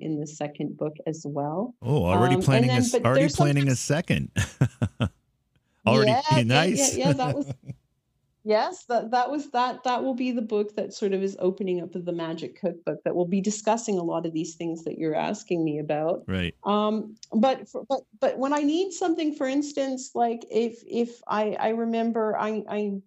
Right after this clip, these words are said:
Speaker 1: was broke at some point a, a few years back, and, and I really, I, I needed a, a journal or a book that I could write in or s-, something of that nature, and I just, I, I sort of made this sort of wish out to the universe, and then I, I won this,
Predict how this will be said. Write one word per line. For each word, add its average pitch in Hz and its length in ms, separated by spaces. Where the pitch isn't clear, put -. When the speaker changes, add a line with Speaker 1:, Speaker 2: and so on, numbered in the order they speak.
Speaker 1:
was 208 300
broke 233 420
at - 140
some 208 260
point 208 500
a, - 260
a 202 40
few 208 280
years 208 360
back, 202 380
and, 196 240
and 196 140
I 196 40
really, 226 520
I, 190 240
I 202 100
needed 214 480
a, 170 260
a 180 80
journal 202 520
or 180 140
a 175 60
book 196 340
that 190 100
I 165 120
could 175 220
write 180 300
in 180 220
or 151 80
s-, - 200
something 311 440
of 226 120
that 190 180
nature, 220 420
and 185 180
I 185 120
just, 202 400
I, 185 280
I - 260
sort 226 220
of 220 60
made 202 380
this 214 220
sort 196 220
of 185 140
wish 220 260
out 202 160
to - 80
the 190 100
universe, 190 600
and 196 180
then 196 120
I, 185 200
I 190 120
won 196 300
this, - 380